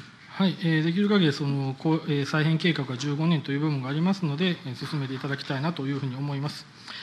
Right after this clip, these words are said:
えー、続きまして、四番の、えーと、この任期的職員につきましては、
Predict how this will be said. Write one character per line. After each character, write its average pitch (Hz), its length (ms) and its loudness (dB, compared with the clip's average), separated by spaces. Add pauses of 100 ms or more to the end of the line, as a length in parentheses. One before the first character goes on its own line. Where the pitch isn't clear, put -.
(120)
え 175 60 -4
ー、 - 20 -2
続 196 100 2
き 214 60 2
ま 233 60 4
し 185 40 2
て、 170 60 4
四 240 240 6
番 165 260 6
の、 151 300 2
え 156 180 4
ー 151 40 2
と、 151 120 -6
こ 175 140 2
の 175 340 6
任 190 240 6
期 214 100 -6
的 214 220 0
職 220 260 2
員 220 140 8
に 170 60 6
つ 214 100 -4
き 175 60 2
ま 170 120 6
し 170 60 2
て - 80 -2
は、 151 220 2